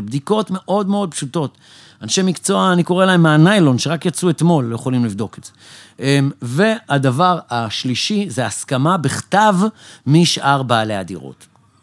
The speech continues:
זה פחות טוב מאחרים, אבל עדיין יותר טוב מכלום, באופן מאוד משמעותי. הדבר הבא, זה לחשב את הרוב. אם אתם יכולים בלי הבן אדם הזה, או לא יכולים בלי הבן אדם הזה.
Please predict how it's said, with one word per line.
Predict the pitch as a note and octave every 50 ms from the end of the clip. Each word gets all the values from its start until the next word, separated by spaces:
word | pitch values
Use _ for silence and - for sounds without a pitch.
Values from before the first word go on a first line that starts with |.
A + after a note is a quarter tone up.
| _ -
זה | -
פחות | - - - - C3+ B2+ -
טוב | C3 A#2 G2+
מאחרים, | A#2+ B2 A#2+ - - A#3 C4 C4+ A#3
אבל | G3 D3 C#3+ C3+
עדיין | C3 C3 D#3 D#3 D#3 D3
יותר | C3 - - B2 A2+
טוב | - C#3 C3+ D3+
מכלום, | F3 - - B3 C4 B3+ A3 - - - - - - -
באופן | B2 C3 F3+ G3+ F#3+ D3+ E3 G3 E3+
מאוד | D#3 D3 C3+ B2
משמעותי. | A#2+ A#2 - - A#2 G#2+ G2 F#2 - - C2 B1 - - - - - - - - -
הדבר | F#3 A3 A3+ A3 A#3+ F#3 E3 E3+ F3 E3+ D3 C3 B2 B2 _ _ _ _ _ _ _ -
הבא, | - E3 D3 A#2 B2 G#2 D#2+ D#2 - - - _ _
זה | - - B2+
לחשב | A#2+ A#2 A#2 - - - G#2 - - - - F#3 F#3+ G3 F3 F3 - _ _ - A#2+
את | A2+ - -
הרוב. | G#2 G2+ F#2+ G2+ A2 G#2 F2+ F2 E2+ - _ _ - - - _ -
אם | B2 A#2+
אתם | A2 - - C3 B2
יכולים | G#2 - - C3+ A#2 A#2+ D#3 A3+ C4 B3+
בלי | A3+ A#3+ A#3+ A3+
הבן | A3 G#3+ G#3
אדם | G3+ G3+ G3 F#3+ F#3
הזה, | E3+ D#3 F3 E3 -
או | B2+
לא | B2+ B2+
יכולים | C3+ C3+ - - C3 A#2+ A2+ G#2
בלי | A2+ A2
הבן | G2 F#2 G2 F#2
אדם | F2 E2+ F2+ E2+ E2
הזה. | E2 D#2 D#2+